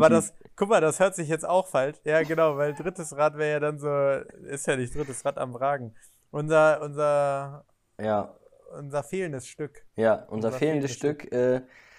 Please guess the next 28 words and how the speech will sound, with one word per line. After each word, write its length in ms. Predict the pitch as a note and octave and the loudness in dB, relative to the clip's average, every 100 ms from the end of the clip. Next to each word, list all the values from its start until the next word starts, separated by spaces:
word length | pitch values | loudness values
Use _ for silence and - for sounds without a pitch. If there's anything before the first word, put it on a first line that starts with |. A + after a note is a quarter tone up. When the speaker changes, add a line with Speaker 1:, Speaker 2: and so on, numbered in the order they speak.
| _ | _
Speaker 2:
Leander 460 | - A2 C#3 D3 C3 | -4 -2 2 4 4
Hollywood, 500 | C#3+ C3 A#2 B2 - | 4 4 2 0 -2
äh, 200 | A2+ A#2 | 0 2
Wiegand, 480 | B2 B2 A2+ D#3 - | 2 0 0 -2 -8
ähm, 480 | - G#2 G#2 G#2 A2+ - _ _ _ _ _ _ | -6 -2 -2 -4 -6 -10 _ _ _ _ _ _
äh, 220 | - A2 - | 0 0 0
ist 260 | D3+ - | -2 2
gelandet 840 | C#3 B2+ C3+ G3 F3 E3+ E3+ - _ - | 4 4 4 2 2 2 0 -8 _ -4
in 120 | E3 | 0
Orlando, 600 | C#3 D3 C#3+ C#3+ C3 C3 | 4 4 6 6 4 2
in 180 | - C#3+ | 0 -2
Florida, 580 | C3+ C3 A#2+ A2+ A#2+ - _ _ _ _ _ | 2 2 4 4 2 -4 _ _ _ _ _
äh, 300 | A2+ A#2 A#2 | 4 6 6
und 260 | A2 A#2+ A#2 | 4 0 -2
hat 160 | D3 D#3+ | -4 -4
jetzt 160 | D3 | -2
auch 140 | - D3 | -4 -4
schon 160 | D3 | 0
seine 200 | D3 C#3+ | 0 0
ersten 420 | C3+ C#3+ - C#3 | -2 -6 -2 -4
paar, 420 | C#3+ C3+ C3 C3 A#2+ | 2 4 4 2 0
äh, 280 | B2 A#2+ - | 0 -2 -6
Schritte 640 | - - D3+ B2 G#2 F#2+ _ _ | -12 -4 -2 0 0 -2 _ _
dort 240 | G2+ G#2+ | -4 -2
auf 120 | - - | -4 -6
dem 180 | A2+ | -6
Campus 360 | G#2+ C3+ C3+ A2 | -4 -4 -4 -6
getan. 300 | - - A2 | -8 -6 -6